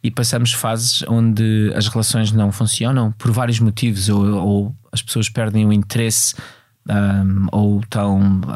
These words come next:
a, a passar fases em transição ou tudo mais. Eu acho que o ponto mais difícil foi quando o Karkoff entrou no estúdio e disse,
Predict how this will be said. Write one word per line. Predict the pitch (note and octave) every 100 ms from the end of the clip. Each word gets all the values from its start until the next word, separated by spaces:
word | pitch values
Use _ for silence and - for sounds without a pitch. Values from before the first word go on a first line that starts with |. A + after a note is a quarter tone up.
| -
a, | -
a |
passar | - - G#2
fases | - G2+ G2 F#2+ -
em | G#2
transição | F#2+ G2 F2+ F2+ A#2 G#2+
ou | G#2
tudo | G#2+ G#2+
mais. | G#2+ G#2
Eu | B2+
acho | C3+ -
que | - - _ _
o | C#3
ponto | A#2+ E3 D#3+
mais | D#3 C#3+
difícil | C#3+ - D3+ - E3
foi | D3+ - D#3 D3+ D#3+ D#3+ - _ _ _
quando | D3+ C#3+ B2+ A#2+
o |
Karkoff | A#2 B2 - C3+ -
entrou | A#2+ B2
no | A#2+
estúdio | B2 A2+ D3 C#3+ D3+ D#3+ - _ - _ -
e | B2
disse, | A2+ A2+ - -